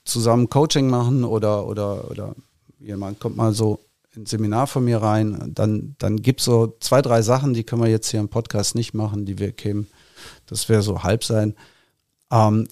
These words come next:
aber so ganz kleine Beweise, dass man also nur mit der Vorstellungskraft alleine sein Ressourcenpotenzial, ähm, deutlich erhöhen kann.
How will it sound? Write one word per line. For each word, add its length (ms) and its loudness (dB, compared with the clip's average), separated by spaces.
aber 260 4
so 140 0
ganz 200 2
kleine 260 2
Beweise, 580 2
dass 240 -6
man 220 0
also 260 0
nur 180 6
mit 140 2
der 80 2
Vorstellungskraft 960 -4
alleine 680 2
sein 240 0
Ressourcenpotenzial, 1200 -2
ähm, 300 -2
deutlich 400 -4
erhöhen 400 2
kann. 180 -10